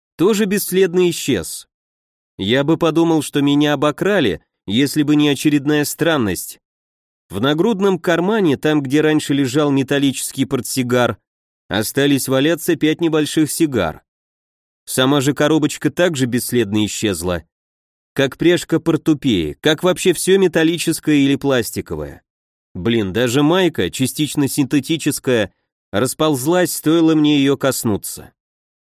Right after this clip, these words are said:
В итоге я остался лишь в старенькой армейской форме да потёртых берцах, которым сносу уже три года не было и столько же не будет. Дурные мысли опять поселились в голове, но вместо того, чтобы их подкармливать,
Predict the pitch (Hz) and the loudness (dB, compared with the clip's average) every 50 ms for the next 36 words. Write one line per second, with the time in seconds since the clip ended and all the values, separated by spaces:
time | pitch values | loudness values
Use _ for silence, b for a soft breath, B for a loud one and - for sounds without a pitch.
0 | _ _ _ _ _ _ _ - 85 87 110 120 - - 175 190 175 160 165 156 | _ _ _ _ _ _ _ -12 -6 -4 -4 -2 0 2 2 2 4 4 4 4
1 | 156 151 147 135 - - 160 151 147 - - 151 143 139 127 - - - - - | 4 4 2 0 -2 -2 0 0 0 0 -2 -2 0 -2 -2 -4 -8 -12 -8 -2
2 | 156 147 139 143 139 135 - 143 147 143 139 139 139 139 131 - - - 139 123 | -2 0 2 2 0 0 0 0 0 0 2 2 0 0 0 -2 -2 -2 -4 -2
3 | - - 151 151 143 135 127 123 123 - 127 123 - - 139 131 127 - 147 135 | 0 0 0 2 2 2 0 0 0 0 -2 -2 0 -2 -2 -2 -2 0 -2 -2
4 | 110 104 104 131 165 180 156 - - - - - - - _ _ _ _ _ _ | -2 -2 0 0 0 0 0 -2 -6 -8 -10 -10 -12 -18 _ _ _ _ _ _
5 | _ _ _ _ - 127 - 175 175 180 175 156 - - 180 196 196 - - 170 | _ _ _ _ -2 0 2 4 4 4 4 2 2 2 2 2 2 2 2 2
6 | 160 151 135 143 156 135 - 147 139 135 135 143 135 131 131 139 151 160 147 147 | 2 2 2 2 0 0 0 -2 0 0 0 0 2 2 2 2 2 2 2 2
7 | 139 135 131 123 - - - 127 127 123 - 131 110 104 117 117 113 101 95 104 | 2 2 2 0 0 0 0 0 0 0 0 -2 0 0 0 0 0 0 0 -2
8 | 101 90 71 71 - _ _ _ _ _ _ _ _ _ _ _ _ _ _ _ | -2 -4 -4 -8 -14 _ _ _ _ _ _ _ _ _ _ _ _ _ _ _
9 | _ _ _ _ _ _ - 92 76 123 127 127 143 196 233 233 214 226 233 - | _ _ _ _ _ _ -14 -6 -2 0 2 4 4 4 4 4 4 2 2 0
10 | - 202 196 190 185 - 196 196 - - - 180 - - 160 160 156 147 143 135 | 0 2 2 2 2 2 2 2 2 0 -2 -2 0 2 4 4 4 4 4 2
11 | 117 113 107 107 123 127 123 120 117 117 113 113 117 113 95 117 135 143 135 - | 0 -2 -2 0 0 2 2 2 2 2 2 2 0 0 0 0 0 0 0 -2
12 | - 139 - 143 135 135 143 127 - - 135 120 131 127 120 - - 131 117 - | -4 -4 -2 0 0 0 -2 -2 -2 -4 -2 0 0 0 0 -2 -2 -4 -4 -4
13 | - - 151 156 160 156 151 147 143 139 - - | -2 -2 0 0 2 2 2 2 2 0 -2 -6